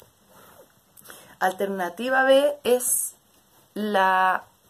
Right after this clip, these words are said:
alternativa más convencional, podríamos decir. La alternativa A es un poco más,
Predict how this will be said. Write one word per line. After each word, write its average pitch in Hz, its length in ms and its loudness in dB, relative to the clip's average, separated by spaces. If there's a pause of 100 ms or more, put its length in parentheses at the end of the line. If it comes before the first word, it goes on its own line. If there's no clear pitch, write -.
(120)
alternativa 190 680 -2
más 214 340 -6
convencional, 190 640 -2
podríamos 156 360 -4
decir. 160 260 -12
La 160 80 -6
alternativa 202 680 0
A - 20 -6
es 226 160 -6
un 226 100 -10
poco 226 240 -4
más, 220 240 -2